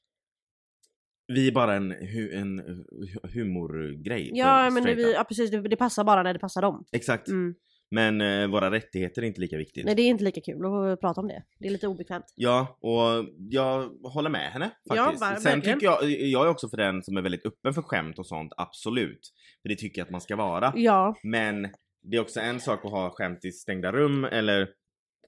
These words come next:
Speaker 1: mellan varandra, men att göra liksom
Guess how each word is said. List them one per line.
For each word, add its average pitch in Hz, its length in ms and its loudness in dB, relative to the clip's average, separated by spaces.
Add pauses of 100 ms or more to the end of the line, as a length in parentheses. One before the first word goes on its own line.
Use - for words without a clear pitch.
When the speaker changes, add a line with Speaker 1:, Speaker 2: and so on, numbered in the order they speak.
(800)
Speaker 1:
mellan 104 400 2
varandra, 107 500 2
men 113 220 -2
att 104 160 -4
göra 101 220 0
liksom 98 360 -6